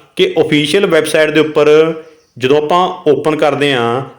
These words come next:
ਤਾਂ ਫਸਟ ਪੇਜ ਦੇ ਉੱਪਰ ਕੋਈ ਵੀ ਨੋਟਿਸ ਨਹੀਂ ਹੈਗਾ। ਕਿਸੇ ਪ੍ਰਕਾਰ ਦਾ ਨੋਟਿਸ ਨਹੀਂ ਕਿ ਤੁਸੀਂ ਰੀਡਾਊਨਲੋਡ ਕਰਨੇ ਨੇ। ਹੋ ਸਕਦਾ ਸ਼ਾਮ ਤੱਕ ਪੈ ਜਾਵੇ, ਪਰ ਹਾਲ ਦੀ ਘੜੀ ਤੁਸੀਂ ਇਹ ਗੱਲ ਆਪਣੇ ਧਿਆਨ ਵਿੱਚ ਰੱਖ ਕੇ ਚੱਲਿਓ ਕਿ ਤੁਹਾਨੂੰ ਦੁਬਾਰਾ ਐਡਮਿਟ ਕਾਰਡ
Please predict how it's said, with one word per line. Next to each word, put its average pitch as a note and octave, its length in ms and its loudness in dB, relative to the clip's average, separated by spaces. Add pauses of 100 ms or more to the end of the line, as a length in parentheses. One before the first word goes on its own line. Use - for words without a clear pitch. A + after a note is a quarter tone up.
ਤਾਂ F3 120 2
ਫਸਟ D3+ 320 -2
ਪੇਜ E3 260 -2
ਦੇ D#3+ 60 2
ਉੱਪਰ D#3+ 240 0
ਕੋਈ F3 240 2
ਵੀ A3 140 2
ਨੋਟਿਸ G3 300 2
ਨਹੀਂ C#3 160 0
ਹੈਗਾ। G2 300 -4 (1300)
ਕਿਸੇ F#3+ 200 0
ਪ੍ਰਕਾਰ F3 300 0
ਦਾ E3+ 100 0
ਨੋਟਿਸ D#3 280 2
ਨਹੀਂ E3 160 2
ਕਿ G3 80 0
ਤੁਸੀਂ F#3 280 2
ਰੀਡਾਊਨਲੋਡ C#3+ 500 0
ਕਰਨੇ E3 220 0
ਨੇ। F#3 60 2
ਹੋ D#3 180 2
ਸਕਦਾ F3+ 240 2
ਸ਼ਾਮ D#3+ 240 -2
ਤੱਕ D#3+ 140 0
ਪੈ D3 200 0
ਜਾਵੇ, C#3 380 -4 (400)
ਪਰ E3+ 120 2
ਹਾਲ D3 300 2
ਦੀ F3 160 0
ਘੜੀ F#3 460 0 (360)
ਤੁਸੀਂ D#3+ 500 -2 (720)
ਇਹ E3+ 220 2
ਗੱਲ E3 180 2
ਆਪਣੇ D#3 220 0
ਧਿਆਨ D#3+ 260 0
ਵਿੱਚ C#3+ 160 -2
ਰੱਖ C#3 200 0
ਕੇ D3 100 -2
ਚੱਲਿਓ C#3 340 2
ਕਿ D3+ 140 0
ਤੁਹਾਨੂੰ D3+ 340 0
ਦੁਬਾਰਾ C3+ 680 2 (220)
ਐਡਮਿਟ D3 380 0
ਕਾਰਡ A#2+ 480 2